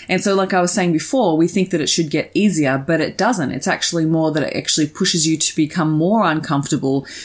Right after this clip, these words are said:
to grow and expand you to that next stage. Then once you become comfortable there, then hopefully your business continues to grow and pushes you to expand even more. So what we need to be aware of is that the way that the brain determines that level of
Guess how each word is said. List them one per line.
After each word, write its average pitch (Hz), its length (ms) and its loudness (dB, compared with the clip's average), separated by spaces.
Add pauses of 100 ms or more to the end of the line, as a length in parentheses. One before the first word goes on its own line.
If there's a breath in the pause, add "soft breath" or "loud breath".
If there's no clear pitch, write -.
(120 loud breath)
to 185 140 0
grow 175 360 2
and 160 80 0
expand 190 600 2
you 165 160 4
to 160 140 -2
that 151 200 0
next 147 240 0
stage. 139 460 0
Then 160 160 0
once 151 180 0
you 151 80 -2
become 147 320 0
comfortable 147 480 -2
there, 180 460 0 (320 loud breath)
then 185 380 2
hopefully 165 420 0
your 202 120 2
business 156 280 0
continues 147 380 0
to - 80 0
grow 143 260 0
and 160 260 2
pushes 147 300 0
you 151 80 4
to 170 140 0
expand 139 420 0
even 147 200 2
more. 196 380 2 (420 loud breath)
So 190 540 2
what 180 200 0
we 185 80 0
need 185 180 2
to 160 60 -6
be 170 60 4
aware 190 380 0
of 151 220 2
is 156 140 2
that 165 120 2
the 165 80 0
way 165 240 2
that 151 100 -2
the 147 80 -2
brain 160 360 0
determines 180 760 2
that 160 160 0
level 147 280 0
of 143 120 -2